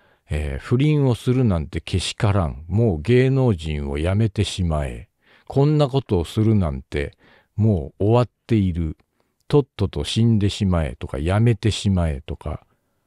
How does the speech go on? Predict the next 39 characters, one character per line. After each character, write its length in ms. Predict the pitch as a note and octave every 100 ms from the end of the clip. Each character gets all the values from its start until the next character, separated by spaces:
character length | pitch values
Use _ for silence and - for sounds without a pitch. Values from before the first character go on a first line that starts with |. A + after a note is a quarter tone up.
| _ _ _ _ _ _ _ -
も 80 | F#2+
う 20 |
め 240 | F#2+ A#2 D3+
ち 160 | -
ゃ 60 | C4
く 100 | -
ち 140 | -
ゃ 80 | A#3+
な 80 | A3+
ん 180 | G#3 D3+
で 60 |
す 180 | G2 -
よ。 200 | C#2+ - _ _ _ _ _ _ _ _ _ - G2
と 180 | - G#3
に 220 | A3+ G3+
か 240 | - - F3+
く 200 | - G#2+
ホ 280 | - A2+ B2+
ワ 140 | D3+
イ 100 | C#3
ト 160 | - -
化 160 | B2+
社 180 | A2+ A#2+
会 320 | - E2 C2+
で、 380 | C#2 D#2+ C2+ - _ _ _ _ _ -
え 260 | E2 D2+
ー、 40 | D#2
皆 340 | G#2 C3+ D#3+
さ 240 | - A#2+
ん 200 | F#2 E2 F2+
の 260 | G#2+ C#2 _ _ _ _ -
も 100 | G2
う 40 |
価 160 | - A2
値 180 | - -
観、 400 | - G2 E2 F2
倫 340 | A2+ A#2+ B2
理 100 | A#2
観、 400 | - E2+ C#2+ C#2